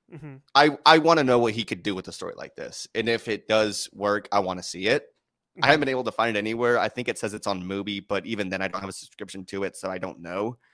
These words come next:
Speaker 2: I'm gonna do my best to find it this week, hopefully. But have you seen the two thousand two version as well?
Speaker 1: I, I, I didn't get a chance to see the two thousand two version just yet. Like, that one's ni-,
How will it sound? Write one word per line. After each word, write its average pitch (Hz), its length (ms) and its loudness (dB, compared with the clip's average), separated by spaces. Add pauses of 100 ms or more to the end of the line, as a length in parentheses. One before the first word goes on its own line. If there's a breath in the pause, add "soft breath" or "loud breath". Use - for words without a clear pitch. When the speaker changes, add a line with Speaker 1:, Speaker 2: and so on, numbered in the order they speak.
(160)
Speaker 2:
I'm 117 80 -4
gonna 117 80 0
do 110 120 -4
my 104 100 4
best 98 260 -2
to 101 60 -8
find 95 200 -2
it 87 80 -8
this - 200 -12
week, 95 200 -6
hopefully. 101 520 -4 (100)
But 98 280 0
have 113 140 -6
you 117 80 -6
seen 120 280 -8
the 104 160 -6
two 110 140 -6
thousand 101 220 -4
two 95 140 -12
version 101 280 -6
as 101 140 -8
well? 117 280 -6 (380)
Speaker 1:
I, 175 240 -2
I, 185 200 0 (220)
I 165 120 -6
didn't 220 240 -12
get 214 120 -4
a 175 40 -4
chance 175 380 -10
to 160 100 -14
see 151 480 -12 (120)
the 143 60 -18
two 147 180 -18
thousand 135 280 -12
two 143 180 -16
version 135 580 -16 (280)
just 135 240 -18
yet. 135 300 -10
Like, 143 200 -10
that 165 200 -6
one's 156 220 -8
ni-, 143 200 -10